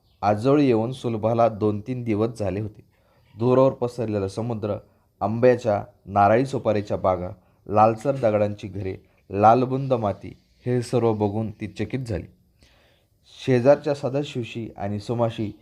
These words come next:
तिची चांगलीच गट्टी जमली. तिघेजण खूप गप्पा मारायचे, खेळायचे. एकदा समुद्राच्या किनाऱ्यावर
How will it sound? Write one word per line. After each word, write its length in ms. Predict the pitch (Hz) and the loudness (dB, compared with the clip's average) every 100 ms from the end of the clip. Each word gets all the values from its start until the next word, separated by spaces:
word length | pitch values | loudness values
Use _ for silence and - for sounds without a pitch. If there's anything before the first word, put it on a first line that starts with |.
| _ - | _ -12
तिची 180 | 113 | -10
चांगलीच 400 | 127 123 113 127 | -4 -2 0 -2
गट्टी 280 | 120 98 123 | -2 -4 -4
जमली. 240 | 113 87 - - _ _ _ _ | -4 -4 -6 -16 _ _ _ _
तिघेजण 400 | 131 127 131 135 135 | -2 0 0 -2 -4
खूप 200 | 135 120 | -10 -4
गप्पा 220 | 113 - | -2 0
मारायचे, 640 | 113 107 101 98 - 104 - _ _ _ | 2 2 2 -2 -6 -10 -12 _ _ _
खेळायचे. 640 | - 120 117 98 - 92 - _ _ _ _ - | -2 4 4 4 -4 -14 -16 _ _ _ _ -6
एकदा 320 | 107 110 147 | -4 2 2
समुद्राच्या 560 | 175 123 117 117 110 110 | 2 -2 0 0 0 -4
किनाऱ्यावर 560 | - 107 107 101 90 | -4 -2 0 0 -2